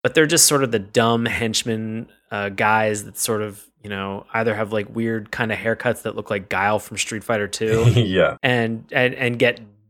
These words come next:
Speaker 1: beat to the ground just as quickly. So it's kind of interesting to see.
Speaker 2: But we could do an entire episode on them too, because I don't know how they're made. I don't know why they're called <laughs> fixed ideas or
Speaker 1: Yeah,
Speaker 2: technos. It
Speaker 1: right.
Speaker 2: makes no sense to me. I don't know why they turn into a vial of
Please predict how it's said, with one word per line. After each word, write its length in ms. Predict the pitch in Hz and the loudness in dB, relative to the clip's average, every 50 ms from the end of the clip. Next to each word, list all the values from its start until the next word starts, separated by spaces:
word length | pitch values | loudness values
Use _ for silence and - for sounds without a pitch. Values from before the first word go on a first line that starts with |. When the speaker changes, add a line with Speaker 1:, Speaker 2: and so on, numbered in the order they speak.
| _ - | _ -4
Speaker 1:
beat 180 | 135 135 131 | -4 -4 -2
to 100 | - 127 | -2 -4
the 80 | 120 120 | -4 -2
ground 400 | 117 117 113 113 110 107 104 98 | -2 0 0 0 0 -2 -4 -4
just 240 | 98 117 110 - - | -2 0 0 0 -2
as 120 | 110 - | -6 -6
quickly. 400 | - - 107 - - - - - | -8 -8 -8 -8 -8 -12 -12 -10
So 240 | - - - 110 104 | -6 -6 -4 -4 -4
it's 420 | 104 107 - - - - - - - _ | -4 -6 -6 -6 -4 -4 -4 -6 -6 _
kind 220 | - - - 185 180 | -8 -6 -6 -4 -4
of 60 | 156 | -4
interesting 320 | 151 143 143 127 135 123 | -6 -6 -6 -6 -4 -4
to 60 | 107 104 | -4 -2
see. 260 | - - - 135 - | -2 -2 0 2 2
Speaker 2:
But 180 | 180 180 180 | 4 4 4
we 100 | 190 226 | 4 4
could 140 | 220 - 208 | 4 4 4
do 160 | 175 190 185 | 4 4 6
an 60 | 185 185 | 6 6
entire 340 | 175 - - 160 170 165 | 4 4 4 4 4 4
episode 340 | 156 160 147 156 - 170 160 | 4 2 2 2 2 4 4
on 200 | 160 160 156 147 | 4 4 4 4
them 340 | 143 170 185 214 214 196 170 | 4 6 6 4 4 2 0
too, 220 | - - 226 233 | -2 -2 0 0
because 200 | 196 175 143 - | 0 2 2 4
I 80 | - 151 | 4 6
don't 140 | 156 190 156 | 6 6 6
know 60 | 139 | 6
how 240 | - - - 143 135 | 4 4 4 4 4
they're 120 | 120 107 | 4 4
made. 420 | 98 101 101 113 135 151 160 165 - | 2 2 2 2 4 4 2 2 2
I 100 | - - | 4 6
don't 160 | 139 143 131 | 6 8 8
know 80 | 123 | 6
why 180 | 113 110 110 120 | 6 6 6 6
they're 140 | 113 - - | 6 4 2
called 280 | - - 131 110 110 - | 4 4 4 4 4 2
<laughs> 100 | - - | 2 2
fixed 240 | 135 - - - 135 | 4 4 4 6 6
ideas 420 | 120 113 110 143 - 156 156 127 | 6 6 6 8 8 8 8 6
or 80 | 120 101 | 4 2
Speaker 1:
Yeah, 60 | 92 | 2
Speaker 2:
technos. 440 | - - 120 - - 170 180 190 190 | 2 2 2 6 8 8 8 10 8
It 40 | |
Speaker 1:
right. 80 | - 127 | 8 6
Speaker 2:
makes 160 | 120 117 - | 6 4 4
no 340 | 143 151 147 147 151 151 156 | 4 4 6 6 6 6 6
sense 320 | 151 - 151 160 165 - | 4 4 4 2 2 2
to 100 | - - 170 | 2 4 4
me. 180 | 180 185 185 - | 4 4 4 4
I 80 | 123 | 4
don't 220 | 127 135 151 131 135 | 4 6 4 4 4
know 80 | 139 | 4
why 240 | 127 110 120 123 131 | 4 4 4 4 6
they 100 | 123 113 | 4 2
turn 260 | 107 - - 139 135 | 2 2 4 4 4
into 280 | 135 127 123 131 123 104 | 4 4 2 2 2 2
a 80 | 92 87 | 0 0
vial 560 | 85 - 98 98 120 127 131 135 131 131 - | 2 2 4 6 6 6 6 6 4 2 2
of 260 | 113 104 104 98 | 0 0 0 -2